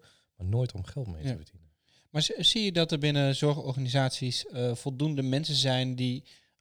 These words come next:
Speaker 2: ook, eh, heel erg denken vanuit, eh, problemen en oplossingen?
Speaker 1: Ehm,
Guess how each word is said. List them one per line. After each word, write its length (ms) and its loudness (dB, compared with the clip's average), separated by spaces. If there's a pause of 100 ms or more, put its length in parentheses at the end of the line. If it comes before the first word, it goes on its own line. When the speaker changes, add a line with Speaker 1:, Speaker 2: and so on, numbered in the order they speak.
Speaker 2:
ook, 360 0
eh, 200 -6 (400)
heel 220 0
erg 120 -4
denken 380 -2
vanuit, 540 -2
eh, 540 -6 (120)
problemen 540 -2
en 60 -6
oplossingen? 540 -4 (1300)
Speaker 1:
Ehm, 680 -4